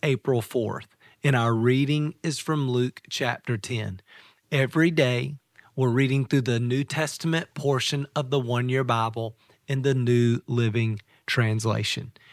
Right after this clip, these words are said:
Here's what today's reading says. As Jesus and his disciples continued on their way to Jerusalem,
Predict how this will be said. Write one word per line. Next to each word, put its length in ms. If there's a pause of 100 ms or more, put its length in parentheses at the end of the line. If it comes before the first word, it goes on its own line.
(220)
Here's 220
what 200
today's 360
reading 320
says. 460 (680)
As 160
Jesus 560
and 180
his 140
disciples 720
continued 560
on 160
their 120
way 300
to 140
Jerusalem, 640